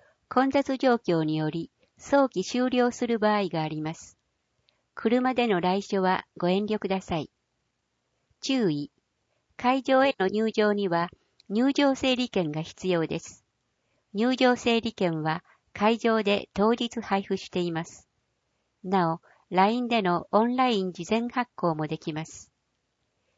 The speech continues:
紙面には、「友達追加はこちら」と キューアールコードが載っています。令和三年分の申告と納税の期限など。感染などにより、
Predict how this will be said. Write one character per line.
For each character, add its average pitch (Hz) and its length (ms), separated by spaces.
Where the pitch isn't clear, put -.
紙 - 160
面 220 220
に 208 140
は、 170 240
「友 226 240
達 247 260
追 240 240
加 233 160
は 220 120
こ 180 180
ち 220 180
ら」 214 180
と 240 180
キ 226 160
ュ 247 40
ー 254 100
ア 262 40
ー - 20
ル 262 80
コ 262 160
ー 226 80
ド 170 80
が 151 140
載 151 100
っ - 20
て - 200
い 156 100
ま 156 140
す。 - 260
令 247 240
和 277 100
三 262 300
年 247 240
分 226 260
の 165 240
申 247 300
告 - 240
と 240 160
納 220 200
税 226 220
の 208 160
期 - 160
限 175 240
な 151 140
ど。 143 160
感 269 200
染 262 220
な 247 200
ど 208 120
に 190 160
よ 180 140
り、 170 180